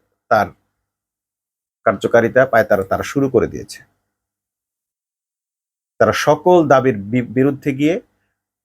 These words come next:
তারা ভিন্ন একটি আন্দোলন শুরু করেছে। জুলাই সনদের বিরুদ্ধে তাদের অবস্থান,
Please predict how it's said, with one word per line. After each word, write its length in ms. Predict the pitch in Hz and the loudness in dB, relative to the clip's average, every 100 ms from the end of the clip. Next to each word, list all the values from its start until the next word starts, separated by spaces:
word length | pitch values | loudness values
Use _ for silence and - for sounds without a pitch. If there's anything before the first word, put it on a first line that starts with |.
| _ | _
তারা 140 | 107 | 0
ভিন্ন 320 | 95 123 127 127 | 0 0 2 2
একটি 260 | 107 98 | 0 -2
আন্দোলন 340 | 98 92 87 95 | -2 -2 -4 -6
শুরু 220 | - - | -10 -16
করেছে। 380 | - - - _ _ _ _ _ _ _ _ _ _ _ _ _ _ 101 | -18 -20 -20 _ _ _ _ _ _ _ _ _ _ _ _ _ _ 0
জুলাই 240 | 120 120 | 4 4
সনদের 360 | 120 113 104 98 | 2 -2 -2 -2
বিরুদ্ধে 340 | 123 113 110 | -2 -2 -2
তাদের 240 | 101 92 | -4 -2
অবস্থান, 500 | 90 - - 104 110 | -6 -8 -6 -4 -4